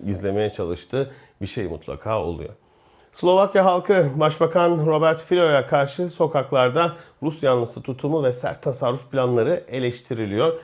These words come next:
Pekin'e gitti. Çin'e orada askeri geçit törenine katılan tek A B lideriydi.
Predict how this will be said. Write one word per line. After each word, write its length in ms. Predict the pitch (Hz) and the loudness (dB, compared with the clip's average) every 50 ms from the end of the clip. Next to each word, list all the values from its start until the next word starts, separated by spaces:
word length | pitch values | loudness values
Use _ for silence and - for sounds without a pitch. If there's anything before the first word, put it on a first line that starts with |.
| - _ _ _ _ _ | -18 _ _ _ _ _
Pekin'e 480 | - 180 180 180 - - 185 170 151 139 | 0 0 0 0 0 -2 -2 0 2 0
gitti. 340 | 120 113 110 - - 104 - | 0 -2 -6 -6 -10 -12 -10
Çin'e 300 | - - 151 147 147 147 | -6 -6 -2 -2 0 2
orada 280 | 147 131 123 139 160 | 2 2 2 2 2
askeri 420 | 139 127 123 - - 147 151 170 151 | 0 0 0 -2 -4 -2 -2 -2 -2
geçit 340 | 143 139 143 - 151 - - | -2 -4 -4 -6 -12 -8 -4
törenine 540 | 151 139 135 135 135 139 143 151 151 151 | -4 -2 0 0 0 0 0 -2 -2 -2
katılan 500 | - 185 185 - 170 147 123 117 131 147 | -4 -6 -6 -4 -2 -2 0 0 -2 -2
tek 280 | - - 147 156 151 - - | -4 -6 -6 -6 -6 -8 -4
A 260 | - 120 107 104 92 | -2 0 0 0 -2
B 140 | 98 90 85 | -2 -4 -2
lideriydi. 500 | 82 80 76 - 78 73 71 67 - | -4 -6 -8 -8 -10 -12 -12 -14 -18